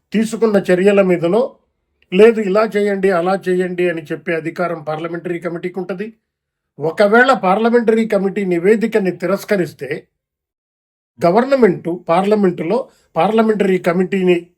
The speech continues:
నివేదికని మేము తిరస్కరిస్తున్నామని చెప్పి ఆ పార్లమెంటరీ కమిటీ నివేదికని నల్లిఫై చేస్తుంది. ఇది ప్రొసీజర్.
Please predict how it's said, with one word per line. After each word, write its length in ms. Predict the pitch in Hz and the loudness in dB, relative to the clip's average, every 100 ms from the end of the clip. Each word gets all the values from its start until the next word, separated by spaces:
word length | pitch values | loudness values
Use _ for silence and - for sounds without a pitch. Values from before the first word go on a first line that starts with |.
| _ - | _ -12
నివేదికని 580 | 139 160 208 202 190 180 | -4 2 2 2 2 2
మేము 220 | 165 156 | 2 0
తిరస్కరిస్తున్నామని 920 | 147 196 196 202 180 180 165 160 151 147 | 2 0 2 0 0 -2 -4 -2 -2 -4
చెప్పి 340 | 151 151 269 - _ _ _ _ _ _ _ _ _ _ _ _ _ _ - | -6 -4 -6 -6 _ _ _ _ _ _ _ _ _ _ _ _ _ _ -4
ఆ 20 | |
పార్లమెంటరీ 640 | 165 202 220 226 220 208 190 | 2 4 6 4 4 4 2
కమిటీ 340 | 185 180 180 | 2 2 2
నివేదికని 800 | 175 165 180 180 180 180 170 208 | 2 2 2 2 -2 -2 -2 -2
నల్లిఫై 460 | 277 208 220 220 165 | 0 2 4 4 2
చేస్తుంది. 400 | 123 110 - _ _ _ _ - | -6 -14 -16 _ _ _ _ -10
ఇది 140 | 180 302 | -4 -4
ప్రొసీజర్. 600 | 302 196 - 139 - | -2 -4 -4 -14 -20